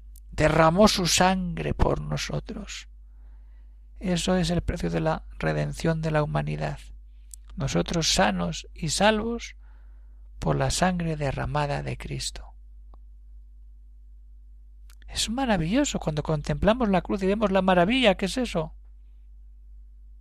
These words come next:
¿Cuánto costó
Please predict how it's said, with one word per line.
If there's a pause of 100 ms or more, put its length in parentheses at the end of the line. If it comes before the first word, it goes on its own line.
(720)
¿Cuánto (1800)
costó